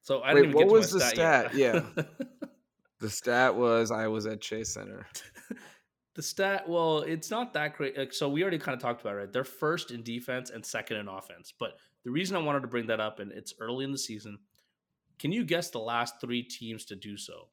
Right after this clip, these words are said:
Speaker 1: And they all won the title. They're all notable teams. So let's see if you can guess them. Number one in defense, second in offense.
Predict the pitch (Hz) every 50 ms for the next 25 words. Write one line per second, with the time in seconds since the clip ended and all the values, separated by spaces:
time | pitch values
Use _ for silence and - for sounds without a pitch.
0 | _ - 117 117 127 127 135 165 165 143 135 139 131 123 117 123 - 110 110 113
1 | 110 110 113 - _ _ _ _ _ _ _ _ _ _ _ _ _ 117 135 135
2 | 143 139 139 123 117 117 117 113 110 101 101 101 - - 98 92 90 92 92 -
3 | - - 98 104 113 110 - - 113 104 101 101 - - 98 90 98 92 - -
4 | - - - _ _ _ _ _ _ _ _ _ _ _ _ _ - 107 117 131
5 | 139 143 135 131 135 131 127 120 110 113 113 110 - 113 110 107 98 - - -
6 | 104 - - 101 92 90 90 82 - - - - _ _ _ _